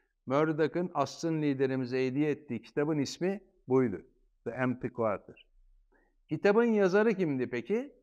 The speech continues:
John Philby. İngiliz casusuydu.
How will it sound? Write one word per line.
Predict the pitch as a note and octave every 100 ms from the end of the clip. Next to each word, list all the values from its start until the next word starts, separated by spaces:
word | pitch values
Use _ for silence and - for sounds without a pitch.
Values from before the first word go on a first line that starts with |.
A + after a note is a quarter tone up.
| _ _ _ _ _ _
John | A#2 F#3 A#3+
Philby. | - A3+ G#3 C3+ - _ _ _ _ _ _ _ _ _ _ _ _ -
İngiliz | A3 D4+ C#4+ C#3 A2
casusuydu. | G2 - - F#2